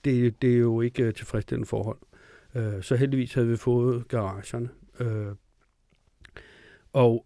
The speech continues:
og, øh, vi fik jo også den nye kampvogn, øh, og der er også en meget sjov historie med den, fordi vi kørte jo med de gamle M enogfyrre. Vi vidste godt, at M enogfyrrerne, vi havde i Danmark, var forskellige. De var, øh, jeg, jeg tror, vi talte, at der var,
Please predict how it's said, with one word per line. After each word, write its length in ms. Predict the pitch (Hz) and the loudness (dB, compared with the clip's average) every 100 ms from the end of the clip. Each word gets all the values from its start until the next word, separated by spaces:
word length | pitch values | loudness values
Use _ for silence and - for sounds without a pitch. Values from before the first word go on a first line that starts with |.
| - | -2
og, 360 | 139 120 123 | 2 4 4
øh, 80 | 117 | 4
vi 80 | 120 | 2
fik 220 | - 170 | 2 4
jo 100 | 147 | 4
også 120 | 139 - | 4 4
den 120 | 139 | 4
nye 120 | 160 | 2
kampvogn, 480 | - 131 143 147 - _ _ _ _ | 2 0 0 -2 -6 _ _ _ _
øh, 520 | 120 113 110 107 107 104 _ _ - - - | 0 2 2 0 -4 -8 _ _ -20 -20 -12
og 140 | - 113 | -4 2
der 80 | |
er 60 | 127 | 4
også 280 | 127 127 143 | 4 2 2
en 60 | |
meget 200 | 123 123 | 2 2
sjov 240 | 123 127 120 | 2 0 0
historie 400 | 127 147 120 117 | 0 2 2 2
med 140 | 120 | 2
den, 220 | 117 113 - | 0 -4 -4
fordi 480 | 131 127 160 151 - - - | -4 -2 -4 -6 -12 -20 -4
vi 160 | 131 151 | -2 -2
kørte 300 | - 160 160 165 | 2 4 4 2
jo 100 | 147 | 2
med 160 | 135 | 2
de 100 | 123 | 0
gamle 320 | 120 113 135 131 | 0 0 2 2
M 60 | |
enogfyrre. 480 | 120 120 - 101 101 | 0 -2 -6 -8 -8
Vi 140 | 120 135 | -6 0
vidste 260 | 156 151 | 0 0
godt, 260 | 147 135 143 | 2 4 2
at 200 | 131 120 | 0 2
M 60 | |
enogfyrrerne, 680 | 131 131 127 120 113 123 135 | 0 0 -2 -2 -2 -2 -4
vi 60 | 123 | -4
havde 160 | 117 | -2
i 40 | 123 | -2
Danmark, 380 | 113 107 127 120 | -4 -4 -6 -6
var 80 | |
forskellige. 540 | 110 - - 117 117 117 _ _ _ _ _ _ _ _ - - - - - - - | -8 -8 -8 -6 -6 -8 _ _ _ _ _ _ _ _ -20 -20 -20 -20 -20 -20 -4
De 120 | 131 123 | 2 6
var, 340 | 123 113 117 - - _ - - - | 6 6 0 -6 -20 _ -20 -20 -18
øh, 140 | - 135 117 - | -14 -14 -14 -6
jeg, 120 | 131 127 | -6 -6
jeg 160 | 139 127 | -4 -2
tror, 200 | - 160 | 2 2
vi 120 | 135 | 2
talte, 320 | - 127 143 | 2 2 4
at 100 | 127 | 2
der 60 | 120 | 2
var, 200 | 123 | 2